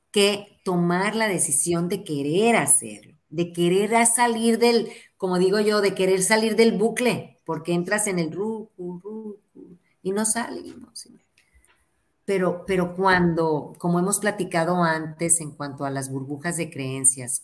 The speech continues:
cuando esa burbuja de creencia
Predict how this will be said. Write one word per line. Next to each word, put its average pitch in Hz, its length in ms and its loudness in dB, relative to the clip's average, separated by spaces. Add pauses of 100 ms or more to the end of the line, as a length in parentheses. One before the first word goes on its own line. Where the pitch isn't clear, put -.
cuando 156 560 0
esa 180 400 0
burbuja 143 1300 -6
de 127 180 -10
creencia 127 1160 -8